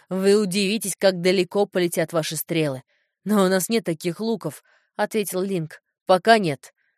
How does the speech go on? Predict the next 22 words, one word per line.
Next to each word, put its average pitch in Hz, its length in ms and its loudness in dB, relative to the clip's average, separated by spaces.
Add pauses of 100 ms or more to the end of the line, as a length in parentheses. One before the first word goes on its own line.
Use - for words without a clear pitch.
(260)
«Так - 160 -4
давайте 160 400 0
сделаем, 156 440 -2
это 151 160 -6
не 160 80 -4
так 151 200 -8
трудно». 175 420 -4 (840)
«Значит, 196 480 0
на 175 140 -2
самом 190 440 0
деле 185 260 0
все 196 240 -2
твои 196 180 2
стрелы 180 460 0
пока 180 260 -2
не 190 140 -2
летают 208 420 2
так 190 180 2
далеко, 175 300 0
как 156 140 -18
ты - 80 -10
говорил?» 165 460 -2